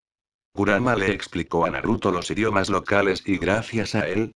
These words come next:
Naruto pudo comprender el francés y el inglés cuando estaba cerca. Su propio idioma, el japonés, también fue útil aquí. Sin embargo, no pudo leer ni escribir los nuevos.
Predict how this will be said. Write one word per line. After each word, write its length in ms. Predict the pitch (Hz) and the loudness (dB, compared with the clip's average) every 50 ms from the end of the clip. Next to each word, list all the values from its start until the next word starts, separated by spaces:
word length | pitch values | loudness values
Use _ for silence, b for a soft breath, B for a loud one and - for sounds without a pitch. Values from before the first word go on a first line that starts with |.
| _ _ | _ _
Naruto 420 | 92 78 73 117 127 - - 127 | -6 -2 0 0 0 2 2 0
pudo 340 | 110 - 117 110 104 98 - | 2 2 2 2 2 0 0
comprender 600 | - 92 87 82 - 92 87 82 80 92 98 90 | 2 2 0 2 0 0 -2 0 0 -2 -2 -2
el 120 | 82 73 - | -2 -6 -4
francés 480 | - 87 80 67 - - 127 117 - | -2 -2 -2 0 0 0 0 0 2
y 80 | 98 95 | 0 0
el 120 | 87 92 | 2 0
inglés 480 | 98 92 90 87 90 98 98 95 - - | -2 -4 -4 -4 -2 -2 -2 -4 -6 -6
cuando 320 | - 101 98 92 90 92 | -4 -4 -4 -2 -2 -4
estaba 360 | 87 - - 127 113 101 104 | -4 0 0 2 2 2 2
cerca. 460 | 95 - 117 101 - - - - - - - _ _ _ _ _ _ _ _ _ _ | 0 2 0 0 0 -2 -8 -10 -10 -10 -12 _ _ _ _ _ _ _ _ _ _
Su 220 | - - 113 - | -4 -2 -2 0
propio 440 | - 101 113 110 - 127 120 107 98 | 4 4 2 4 4 0 0 0 0
idioma, 500 | 90 - 82 95 104 110 110 113 113 - - _ | -4 -4 -4 -2 -2 -2 -2 -2 -4 -6 -6 _
el 320 | - 98 80 67 60 57 - | 0 0 0 -2 -6 -12 -2
japonés, 720 | - 110 - - 82 85 82 95 110 120 117 - - - - - _ | 0 0 0 2 -2 -2 -2 -2 -4 -4 -4 -6 -8 -8 -10 -12 _
también 460 | - 98 92 95 98 113 135 147 110 - | 0 0 0 0 0 -2 -2 -2 -4 -2
fue 240 | - 110 110 107 | 0 2 2 2
útil 340 | 107 - 107 - 135 123 123 | 2 0 0 0 0 0 0
aquí. 320 | 117 110 - - - - - - _ _ _ _ _ _ _ _ _ _ | -2 -4 -4 -4 -6 -6 -6 -10 _ _ _ _ _ _ _ _ _ _
Sin 300 | - - - 101 90 80 | -10 0 0 2 2 2
embargo, 640 | 73 65 65 85 98 110 117 107 113 120 123 - - _ | -2 -4 0 0 2 2 0 0 -4 -4 -6 -6 -8 _
no 220 | 82 90 104 113 113 | -6 -2 -2 -2 0
pudo 280 | - 120 117 123 120 | 0 0 2 2 0
leer 320 | 92 90 95 110 131 131 - | -2 -2 -2 -4 -4 -6 -6
ni 220 | 76 76 78 87 | -8 -8 -6 -6
escribir 580 | 92 - - - 92 95 87 95 110 135 131 107 | -6 -6 -4 -2 -2 0 0 0 -2 -2 -2 -2
los 180 | 101 - - | -2 -2 -2
nuevos. 680 | 101 92 92 90 76 60 57 52 - - - - - | -4 -2 -2 -2 -4 -4 -8 -12 -12 -10 -10 -10 -12